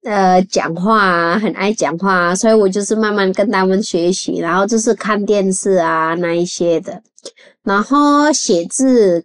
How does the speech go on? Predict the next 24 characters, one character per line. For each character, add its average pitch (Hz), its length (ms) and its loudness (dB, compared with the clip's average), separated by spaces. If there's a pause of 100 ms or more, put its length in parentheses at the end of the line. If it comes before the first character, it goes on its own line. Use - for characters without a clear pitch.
跟 233 240 2
那 226 160 2
个 175 260 2
赶， 175 220 -2 (460)
那 226 200 0
个 175 160 2
看 190 340 -2
字 240 300 0
那 202 120 0
一 214 140 2
些， 208 560 0
就 226 140 0
是 220 160 0
因 190 80 4
为 208 100 4
我 185 220 4
是， 208 340 0 (600)
之 330 160 2
前 226 280 4
的 185 80 2
意 214 120 6
思 254 180 0
是 254 140 2
交， 170 480 2